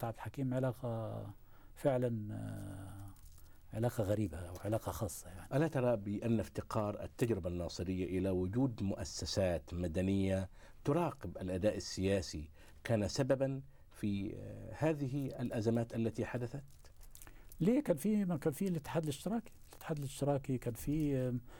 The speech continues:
Speaker 1: منظمة موجودة على كافة المستويات، على مستوى المحافظات.
Speaker 2: هل الاتحاد الاشتراكي كان مؤسسة مدنية حرة؟ هل كان ثمة انتخاب؟ هل
Speaker 1: أما
Speaker 2: كان ثمة ديمقراطية؟
Speaker 1: كانت بانتخابات طبعًا،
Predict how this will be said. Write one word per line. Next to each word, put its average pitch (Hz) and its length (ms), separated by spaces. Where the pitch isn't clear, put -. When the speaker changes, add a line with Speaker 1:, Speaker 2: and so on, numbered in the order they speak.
Speaker 1:
منظمة 123 600
موجودة 110 520
على 101 180
كافة - 380
المستويات، 98 760
على 104 160
مستوى 101 320
المحافظات. 101 640
Speaker 2:
هل 151 180
الاتحاد 123 260
الاشتراكي 104 500
كان 98 220
مؤسسة 98 500
مدنية 92 440
حرة؟ 139 420
هل 117 160
كان 110 200
ثمة 98 340
انتخاب؟ 101 500
هل 113 120
Speaker 1:
أما 143 100
Speaker 2:
كان 113 120
ثمة 110 240
ديمقراطية؟ 98 680
Speaker 1:
كانت 143 140
بانتخابات 143 540
طبعًا، 139 180